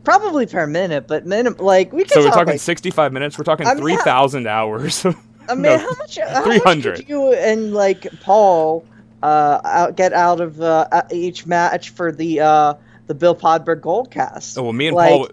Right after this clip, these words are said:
Speaker 2: w-, let me just say, me and
Speaker 1: you're
Speaker 2: Paul
Speaker 1: get-
Speaker 2: would sim-, we would go off. We
Speaker 1: Exactly.
Speaker 2: snapped.
Speaker 1: And, uh, I mean, no offense to Paul, Paul is not half as maniacal as I am.
Speaker 2: He's, you know, he's got, he's got some subtle Joker energy, but he is not a freak like you. <laughs>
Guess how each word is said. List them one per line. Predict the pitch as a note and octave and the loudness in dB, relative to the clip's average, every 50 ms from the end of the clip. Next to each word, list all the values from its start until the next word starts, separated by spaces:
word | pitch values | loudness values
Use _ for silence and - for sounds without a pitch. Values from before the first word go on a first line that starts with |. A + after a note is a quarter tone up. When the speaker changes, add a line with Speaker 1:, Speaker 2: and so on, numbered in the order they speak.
| B2 - - | -14 -18 -16
Speaker 2:
w-, | - C#3 A#2+ D3+ | -14 -14 -8 -6
let | E3+ F3 | -4 -4
me | E3 | -4
just | C#3+ C3+ - | -6 -8 -10
say, | - G2 | -10 -10
me | G#2 C3 | -8 -8
and | C#3 D4+ | -4 -2
Speaker 1:
you're | F#4+ G4+ | 0 2
Speaker 2:
Paul | C#3+ C#3 | 2 2
Speaker 1:
get- | B2+ B2 | 2 2
Speaker 2:
would | A2+ G#2 | 0 -4
sim-, | - - C3+ - | -8 -10 -10 -8
we | C3+ C#3+ | -8 -8
would | C3+ A#2+ G2+ | -8 -8 -8
go | G2+ A#2+ A2+ G#2 | -6 -6 -4 -4
off. | G2+ G2 F#2+ F#2+ F#2 F2 - - - - - _ _ _ _ _ - | -6 -10 -12 -12 -14 -16 -20 -20 -20 -20 -20 _ _ _ _ _ -8
We | D3+ D#3 | -4 -4
Speaker 1:
Exactly. | A3 G#3 A3 C#4+ D#4 E4+ E4+ - - A3+ A3 G3 | -4 -2 0 0 0 0 0 -2 -4 -4 -4 -4
Speaker 2:
snapped. | F#3 - - - - _ _ _ _ _ | -4 -6 -8 -12 -16 _ _ _ _ _
Speaker 1:
And, | - A3+ A3+ B3 C4+ C4 A#3 G#3 | 0 2 2 2 2 2 -2 -4
uh, | - - D3+ F3+ - - | -6 -8 -8 -8 -6 -4
I | - G#3+ | -4 -4
mean, | G#3+ G#3 G#3 G#3 G3+ G3+ | -4 -2 -4 -4 -4 -2
no | A3+ B3 | -2 -2
offense | B3+ B3 C4 B3 A#3 - - | -2 -4 -6 -8 -8 -10 -14
to | - | -14
Paul, | _ - C4+ B3+ G#3 F3+ - - - - | _ -2 2 2 2 0 -2 -8 -20 -8
Paul | - C#4 C#4+ D#4 D4 A#3+ | -4 -2 -2 0 0 -2
is | G3 F3 D3 E3 | -2 -2 -2 -2
not | F3 E3+ D#3 C3+ C#3+ | 0 0 0 0 -2
half | - D#3 D#3 D3 C#3+ - | -2 0 0 0 -2 -6
as | - - - | -12 -14 -10
maniacal | - C#3+ C#3+ C#3 C3 C3 C3 - - - - | -6 -4 -2 -2 -2 -2 -4 -6 -8 -16 -20
as | - - | -12 -10
I | C#3 C3 A#2 - E2 D#2 - | -8 -8 -8 -10 -12 -16 -16
am. | - - - - | -18 -20 -16 -8
Speaker 2:
He's, | D3 G3+ B3+ D4+ E4 A#3 C#3 | -2 0 0 0 0 -2 -4
you | - G#3+ | -4 -2
know, | G#3+ A3 A3+ | 0 0 -2
he's | G3+ F3 G#3 G#3+ G3 E3 | -2 -4 -6 -8 -6 -4
got, | F#3+ F#3+ F#3 F3+ - - | -4 -2 -2 -4 -8 -12
he's | - D3 D#3+ D3 - | -16 -16 -16 -10 -8
got | E3+ E3+ D3+ - | -6 -6 -6 -8
some | - - D3 B2 | -10 -12 -12 -12
subtle | A2 - - - D#3 C#3+ D3 D#3 E3 E3 D3+ | -12 -14 -10 -6 -4 -4 -4 -4 -4 -6 -8
Joker | C3 A#2+ C3 B2+ C3 C3 - D3+ C#3 | -8 -8 -6 -6 -6 -6 -6 -8 -8
energy, | F#2+ A#2 A#2 A2+ A2 A2 A2 A2 A2+ A2 G#2+ A2 | -8 -10 -12 -12 -14 -16 -16 -16 -14 -14 -14 -14
but | G#2+ G#2+ - | -14 -16 -18
he | - B2 A#2+ A#2+ | -18 -14 -12 -12
is | A#2+ A2+ A#2 | -12 -10 -10
not | B2 A#2+ A#2+ | -8 -8 -8
a | A2+ | -8
freak | A2 - - - - A2+ G#2+ - - | -10 -14 -18 -16 -16 -16 -16 -14 -14
like | G#2 A2 A2 A2 - | -14 -14 -14 -16 -20
you. | - C#2 F2 - | -20 -16 -14 -12
<laughs> | - - - - - - - | -12 -14 -16 -18 -20 -20 -20